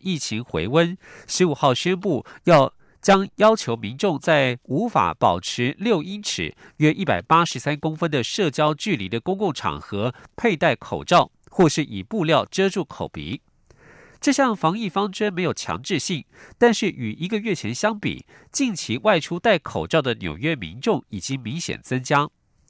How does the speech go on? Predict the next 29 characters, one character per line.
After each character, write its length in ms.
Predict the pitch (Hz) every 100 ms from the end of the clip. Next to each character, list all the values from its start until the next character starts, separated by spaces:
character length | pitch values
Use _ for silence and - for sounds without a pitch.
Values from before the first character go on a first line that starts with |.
| - - - -
古 160 | - 143
默 180 | 180 143
原 160 | 135
先 140 | 147 180
排 240 | - 101
斥 260 | 123 170 135
强 300 | - 107 147
制 160 | 190
民 160 | 110 120
众 220 | 165 127
外 160 | 190 135
出 180 | -
戴 160 | 165 190
口 260 | - - -
罩， 300 | 160 131 - - - _
担 180 | 220 226
心 240 | - 214
佩 220 | 214 262
戴 160 | 202 156
者 220 | - 85
可 160 | - 101
能 120 | 117
产 300 | - - 73
生 260 | - 156 156
错 280 | - 233 156
误 140 | 147
安 200 | - 196
全 220 | 208 - -
感， 240 | 92 -